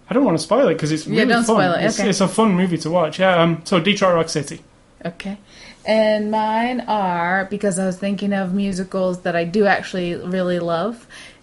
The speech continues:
Speaker 2: and, uh, Wizard of Oz, of course, comes to mind. And I thought of another one as well. Uh, Best Little Whorehouse in Texas, totally a musical. I've seen it on the stage, and I've seen it in, I've probably watched it a hundred times. I can't help it.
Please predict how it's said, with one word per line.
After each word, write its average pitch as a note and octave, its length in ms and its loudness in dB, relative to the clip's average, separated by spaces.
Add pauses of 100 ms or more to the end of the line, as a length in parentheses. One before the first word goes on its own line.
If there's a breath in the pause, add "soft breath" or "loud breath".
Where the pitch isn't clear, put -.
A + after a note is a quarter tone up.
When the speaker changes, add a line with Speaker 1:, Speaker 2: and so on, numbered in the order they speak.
Speaker 2:
and, E3+ 380 0
uh, D#3+ 220 0
Wizard E3 320 0
of D#3 100 -2
Oz, C#3+ 480 -6
of F3+ 180 -6
course, F3 280 -4
comes E3+ 340 -6
to - 80 -8
mind. E3 320 -2 (320 loud breath)
And F#3+ 140 4
I F3+ 40 4
thought F3+ 200 4
of F3 100 -2
another E3+ 300 0
one F#3+ 180 -2 (140)
as F3+ 120 -6
well. E3+ 280 -4 (100)
Uh, F#3+ 480 4
Best F#3 300 2
Little F#3 180 2
Whorehouse F3+ 340 2
in F3 100 0
Texas, F3 440 -6
totally F#3+ 380 0
a - 20 -2
musical. F3 500 -4
I've G3+ 160 0
seen G3 200 -2
it F#3 100 -2
on F3 180 -4
the F3 60 -4
stage, G3 500 -4 (360 loud breath)
and E3 160 -2
I've D3+ 80 -8
seen A#2+ 180 -8
it B2 140 -8
in, - 220 -10 (440)
I've F3+ 260 -2
probably G3+ 260 2
watched F#3+ 200 0
it F3+ 40 0
a E3+ 60 0
hundred F3 300 0
times. F#3 520 -2 (520 soft breath)
I G3 80 2
can't F3+ 240 2
help F3 220 0
it. G#3+ 120 0